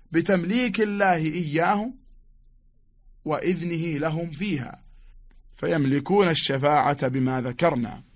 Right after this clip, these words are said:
ويستحقها به المشفوع لهم. قال تعالى: "من ذا الذي يشفع عنده إلا بإذنه"، وقال: "ولا يشفعون إلا لمن ارتضى"، وقال: "وكم من ملك في السماوات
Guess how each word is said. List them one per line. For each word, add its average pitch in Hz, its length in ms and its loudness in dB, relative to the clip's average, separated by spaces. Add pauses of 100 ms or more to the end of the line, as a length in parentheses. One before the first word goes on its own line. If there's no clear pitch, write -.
(680)
ويستحقها 165 960 2
به 175 220 4
المشفوع 147 680 0
لهم. 131 280 2 (680)
قال 131 260 0
تعالى: 147 460 4
"من 156 120 2
ذا 214 160 2
الذي 180 380 2
يشفع 147 480 0
عنده 135 460 -2
إلا 123 320 -4
بإذنه"، 117 520 -2 (720)
وقال: 147 640 6
"ولا 139 340 2
يشفعون 143 560 2
إلا 147 520 4
لمن 139 320 -2
ارتضى"، 139 600 4 (840)
وقال: 156 540 4
"وكم 147 360 2
من 139 360 0
ملك 202 300 6
في 165 200 -2
السماوات 156 960 2